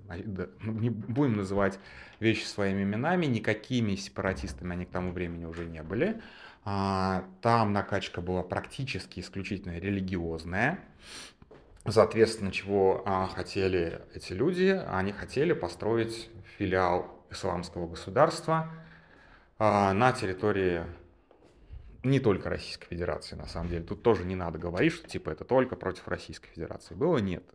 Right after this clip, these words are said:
от этого, в общем-то, могли и должны были пострадать другие, а, преимущественно мусульманские <clears throat> страны. То есть, как бы, радикалы были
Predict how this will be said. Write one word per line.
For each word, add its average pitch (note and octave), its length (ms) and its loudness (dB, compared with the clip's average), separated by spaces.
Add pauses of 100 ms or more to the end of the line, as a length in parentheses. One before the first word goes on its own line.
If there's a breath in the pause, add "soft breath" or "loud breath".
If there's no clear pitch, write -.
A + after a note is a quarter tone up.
(100)
от - 140 -8
этого, G2 280 -2
в F2+ 80 0
общем-то, F#2+ 400 -4 (560 loud breath)
могли A2+ 600 4 (180)
и A2 160 0
должны G#2 480 4
были F#2 220 0
пострадать - 920 -4
другие, F2+ 880 -6 (680 soft breath)
а, A2 200 2
преимущественно A#2+ 600 6
мусульманские G2 960 0 (140)
<clears throat> - 720 0
страны. E3+ 480 6
То B2+ 140 4
есть, A2+ 160 2
как G2 200 0
бы, F#2 220 2
радикалы A2+ 540 4
были A2 380 2